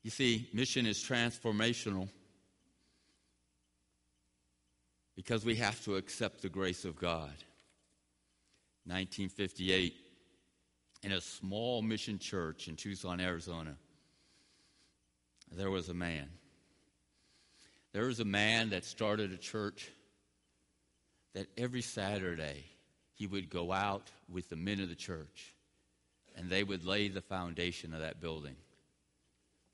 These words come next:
And once they laid the foundation, they put that floor in, and they began to hoist the sides.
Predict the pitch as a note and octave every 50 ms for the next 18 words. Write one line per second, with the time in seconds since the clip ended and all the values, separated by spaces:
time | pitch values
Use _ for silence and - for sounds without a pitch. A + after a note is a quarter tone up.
0 | _ _ _ _ _ _ _ _ _ _ _ - F2+ G2 B2 B2+ - - B2 A2
1 | G#2+ A2+ A#2+ B2 C3 A2 A#2+ - - B2+ A#2+ A#2 A#2 A#2 A#2 A#2 A#2 - B2+ A2+
2 | A2 G#2+ G2+ - - A#2 - - G#2 - F#2 - - - G#2 G2+ G2 F#2+ F#2+ F#2
3 | D#2+ D#2 D#2+ C#2+ - - - _ _ _ _ _ _ _ _ _ _ _ _ _
4 | _ _ _ _ - G2+ G2 G2+ F#2+ F2 F#2+ F#2+ E2+ G#2 G#2+ A2 A2 A2 G#2+ A2
5 | G#2 G2 - A2 G#2+ G#2 G2+ - - - F#2+ - - G#2+ F#2+ F2+ E2+ D#2+ D#2 D2+
6 | D2+ D2 - _ - - - - -